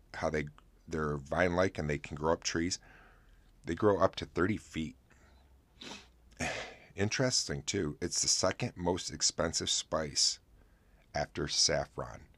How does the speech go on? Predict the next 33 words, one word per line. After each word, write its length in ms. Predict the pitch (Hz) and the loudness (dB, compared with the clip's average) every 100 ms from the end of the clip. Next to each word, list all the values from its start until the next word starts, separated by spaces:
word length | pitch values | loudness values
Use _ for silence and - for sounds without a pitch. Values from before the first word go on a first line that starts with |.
| _ _ _ - - - | _ _ _ -20 -20 -2
I'd 180 | - 95 | 4 6
never 220 | 107 131 | 6 6
had 260 | 113 87 82 | 6 2 4
saffron 600 | - 80 82 - 78 73 | 4 6 4 4 2 2
before 560 | 71 71 - 73 73 - - - - | -2 -6 -2 -2 -2 -8 -20 -20 -10
until, 540 | 76 73 - 80 78 | -6 -6 0 2 2
um, 480 | 71 71 69 67 65 - - _ _ _ _ _ | 2 0 -2 -6 -10 -16 -20 _ _ _ _ _
I 120 | - | -2
lived 400 | 78 78 76 73 - | 0 0 0 -4 -12
in 120 | 80 | -10
Cazenovia 840 | 76 - 80 78 76 73 69 67 65 - _ | -4 0 0 0 0 0 0 -6 -10 -16 _
for 140 | - 71 | -6 -6
a 40 | |
brief 300 | 65 73 71 | -4 -6 -6
time, 340 | - 78 71 69 | -8 -6 -6 -6
and 80 | |
I 60 | 69 | -6
worked 320 | 69 73 - | -4 -6 -6
at 80 | 73 | -6
a 60 | 65 | -4
restaurant, 600 | 71 78 - 76 69 - - - - - - _ _ _ _ - | -2 -2 -2 -4 -6 -10 -20 -20 -20 -20 -20 _ _ _ _ -6
which 220 | 78 - | -4 -4
is 100 | 67 | -6
closed 360 | - 127 113 | 0 2 2
now, 140 | 78 73 | 2 0
but 200 | 73 76 | 2 0
it 60 | |
was 200 | 76 73 - - | -2 -4 -10 -8
the 80 | 80 | -2
name 200 | 80 78 | 0 -2
of 100 | 65 | -4
Wheatberry, 720 | 73 80 - 76 71 69 67 _ _ _ _ _ _ - - | -4 -4 -4 -6 -4 -6 -10 _ _ _ _ _ _ -20 -16
and 360 | - 67 67 - | -8 -8 -8 -14